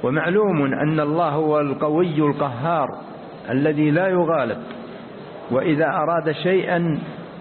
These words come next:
قال له: "كن فيكون"، ولكنه يبتلي عباده، يبتليهم حتى يظهر الطائع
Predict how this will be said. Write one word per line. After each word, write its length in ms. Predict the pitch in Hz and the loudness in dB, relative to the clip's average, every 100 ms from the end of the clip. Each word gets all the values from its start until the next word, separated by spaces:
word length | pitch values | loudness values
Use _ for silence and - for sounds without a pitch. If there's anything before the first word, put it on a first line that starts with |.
| - - - | -16 -12 -2
قال 320 | 160 160 156 | 0 2 2
له: 240 | 156 156 151 170 | 2 0 0 0
"كن 180 | 190 147 | 0 2
فيكون"، 580 | 165 165 165 175 151 | 2 2 2 2 4
ولكنه 920 | 139 135 160 180 175 185 180 160 170 | 4 2 0 -2 0 0 2 2 2
يبتلي 1000 | 165 196 160 - 175 160 175 202 202 196 - - - - - - - - | 4 2 0 -2 0 4 4 4 4 2 0 -6 -10 -14 -14 -14 -8 0
عباده، 580 | 160 170 190 147 101 - - - - - - - - - - - - - | 2 2 2 0 -4 -8 -14 -16 -16 -16 -16 -16 -18 -16 -16 -16 -12 -4
يبتليهم 800 | 139 147 - 170 190 196 185 160 | -2 -2 -2 0 2 4 4 2
حتى 480 | 135 - - 170 175 | 0 -4 -2 0 2
يظهر 460 | 185 160 143 156 147 | 2 2 0 0 0
الطائع 760 | 151 170 175 170 - 170 143 | -2 0 2 2 2 0 0